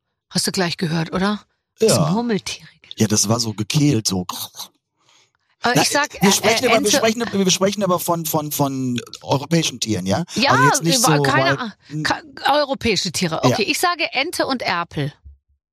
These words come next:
Speaker 1: Da wird schon gelacht hier nebenan. Okay, was ist die
Speaker 2: Was ist
Speaker 1: Lösung?
Speaker 2: es?
Speaker 1: Warte, Lösung eins, ich hab's hier. Boah, da wurden extra Briefumschläge angefertigt.
Speaker 2: Was,
Speaker 1: Achtung.
Speaker 2: ach, das ist ja im Fernsehen.
Speaker 1: Achtung. Die gemeine Hauskatze.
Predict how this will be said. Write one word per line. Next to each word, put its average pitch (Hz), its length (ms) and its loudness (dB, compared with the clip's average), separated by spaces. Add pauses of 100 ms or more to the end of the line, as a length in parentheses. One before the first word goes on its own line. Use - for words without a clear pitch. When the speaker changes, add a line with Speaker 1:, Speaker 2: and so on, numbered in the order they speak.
(1000)
Speaker 1:
Da 180 140 -2
wird 190 140 -2
schon 196 140 0
gelacht 175 380 -2
hier 160 100 -2
nebenan. 151 360 -2 (420)
Okay, 254 380 -2
was 233 180 -2
ist - 160 -6
die 226 60 0
Speaker 2:
Was 196 60 2
ist 190 80 2
Speaker 1:
Lösung? 262 200 2
Speaker 2:
es? - 140 -2
Speaker 1:
Warte, 208 300 0
Lösung 214 340 -2
eins, 226 320 -4
ich - 140 -2
hab's - 160 -6
hier. 247 180 -2 (680)
Boah, 277 180 -4
da 202 140 -6
wurden - 140 -8
extra - 260 -6
Briefumschläge 208 800 -4
angefertigt. 180 560 -6
Speaker 2:
Was, 170 160 4
Speaker 1:
Achtung. 190 120 2
Speaker 2:
ach, - 80 -4
das - 180 -2
ist - 80 2
ja 180 100 2
im - 100 -4
Fernsehen. - 340 0
Speaker 1:
Achtung. 269 140 -2 (680)
Die 254 80 -2
gemeine 196 800 0
Hauskatze. - 1300 -6